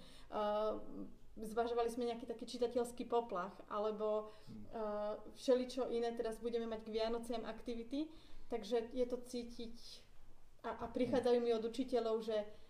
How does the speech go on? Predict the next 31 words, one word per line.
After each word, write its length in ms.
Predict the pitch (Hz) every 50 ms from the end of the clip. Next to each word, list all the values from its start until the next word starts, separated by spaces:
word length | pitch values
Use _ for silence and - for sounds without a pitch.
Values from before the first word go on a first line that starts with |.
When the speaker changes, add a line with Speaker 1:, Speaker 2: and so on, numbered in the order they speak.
| - - -
Speaker 1:
„Zažil 360 | 190 226 254 262 254 262 247 254
som 180 | - 254 220
prvýkrát 540 | 214 269 277 277 277 - - 262 247 247 -
svojich 320 | - 240 240 233 233 - -
pätnásť 540 | - 247 247 247 254 240 240 233 226 - 220
minút 340 | 214 233 233 233 226 220 - - - -
ticha 460 | - 226 214 214 - 240 220 214 220 226 - - - - 240 233
s 80 | 208
mojou 460 | 220 233 233 233 233 226 226 220 220 214 - - -
siedmou“. 400 | 220 220 233 214 208 220 214 214
Speaker 2:
Pätnásť 320 | 214 208 131 135 - 147
minút 200 | 143 135 139 135 -
slávy, 800 | - - 120 127 127 131 135 135 135 135 127 127 127 127 135 135
Speaker 1:
X. 80 | 131 127
Speaker 2:
so 80 | 135
s-, 220 | 135 - - 135 127
áno, 320 | 131 123 127 139 165 160
áno, 320 | 131 127 139 151 139 120 -
Speaker 1:
Áno, 180 | - 131 - -
Speaker 2:
áno, 80 | 240 110
Speaker 1:
hej. 220 | 107 123 - 302 339 339 - - - - -
Speaker 2:
oni 160 | - 123 123
Speaker 1:
A 60 | 110 -
Speaker 2:
sú 80 | 151 139
ticho, 400 | - 147 156 151 - 147 107 -
oni 180 | 104 110 113
čítajú. 720 | 104 - - 95 95 - 139 135 110 82 78 80 82 -
Speaker 1:
Áno. 320 | 240 240 233 220 202 202 - - - - - - -
A, 280 | - 214 202 202 196 196
a 100 | - 233
fotka, 540 | 220 - - 240 233 240 - - - 175 180